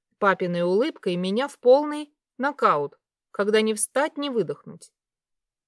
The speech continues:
Или это Зубов своей фразой и тоном безапелляционным только что сотворил?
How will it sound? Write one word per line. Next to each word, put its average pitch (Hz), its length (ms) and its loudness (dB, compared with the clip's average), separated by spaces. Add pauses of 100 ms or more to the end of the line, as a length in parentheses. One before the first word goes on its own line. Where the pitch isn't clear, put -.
(160)
Или 220 240 4
это 190 340 4
Зубов 196 520 -4
своей 277 400 -2
фразой 254 640 0
и 247 60 -6
тоном 233 440 2
безапелляционным 220 960 2
только 202 280 -4
что 214 220 -6
сотворил? 196 680 -6